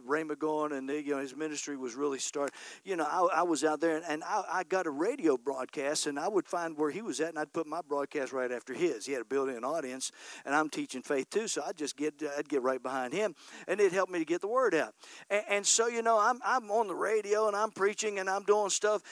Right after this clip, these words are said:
And I had a guy one time and he didn't like what I was saying, so he just walked up to me and says, "You one of them Haginites, aren't you?" And he didn't mean it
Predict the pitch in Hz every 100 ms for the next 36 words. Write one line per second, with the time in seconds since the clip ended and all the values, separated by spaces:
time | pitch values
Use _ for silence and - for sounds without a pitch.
0 | 233 - 220 233 247 226 - 214 208 214
1 | 208 220 214 196 180 190 233 208 214 196
2 | 202 185 165 - 214 196 - 175 202 202
3 | 202 165 202 190 202 196 190 190 208 190
4 | 226 320 294 269 240 202 294 233 202 170
5 | 165 190 196 196 247 208 170 165 _ _
6 | _ _ _ _ _ _ - 220 262 320
7 | 311 233 240 277 226